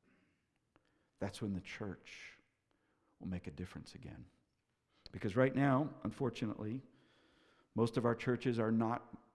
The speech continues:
racially and ethnically integrated.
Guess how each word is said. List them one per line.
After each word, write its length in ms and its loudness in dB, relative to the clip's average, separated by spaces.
racially 480 0
and 140 -4
ethnically 680 -4
integrated. 540 -6